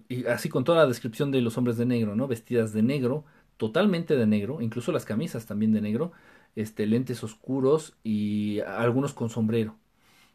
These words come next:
Este, yo creo que si más de dos personas te dan ese testimonio y, y te, eh, confirman lo mismo, yo creo que sí que hay que poner, habría que poner atención en lo que te están diciendo, ¿no?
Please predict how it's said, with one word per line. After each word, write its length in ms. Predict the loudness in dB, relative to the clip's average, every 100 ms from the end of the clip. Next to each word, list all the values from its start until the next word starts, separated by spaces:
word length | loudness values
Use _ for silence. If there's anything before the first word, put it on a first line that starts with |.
| _ _ _
Este, 800 | -6 -6 -12 -8 -4 -4 -4 -6 _ _ _ _ _ _ _ _
yo 180 | -6 -4
creo 140 | -4 0
que 800 | 2 4 4 4 -2 -4 -8 -14 -12 -10
si 220 | -8 0 2
más 280 | 4 4
de 100 | 2
dos 180 | 2 0
personas 600 | 2 2 2 0 0 0
te 120 | -2
dan 220 | 0 2 0
ese 220 | -2 -6
testimonio 560 | -8 -4 2 4 4 0
y, 120 | -2
y 120 | -10
te, 160 | -8 -8
eh, 280 | -8 -10 -6
confirman 460 | -6 -2 0 2 2
lo 100 | 4
mismo, 440 | 2 0 -2 -4 -12 -20 -20 _
yo 120 | -4 -4
creo 140 | -4
que 160 | -6 -6
sí 240 | -8 -8
que 120 | 0
hay 80 | 2
que 100 | 2
poner, 280 | 0 0 2
habría 200 | 2 2
que 80 | 2
poner 280 | 2 4 4
atención 460 | 2 -2 0 0
en 60 | 0
lo 80 | 0
que 100 | -4
te 100 | -12
están 280 | -8 -4 -4
diciendo, 400 | -4 -10 -10 -8
¿no? 180 | -8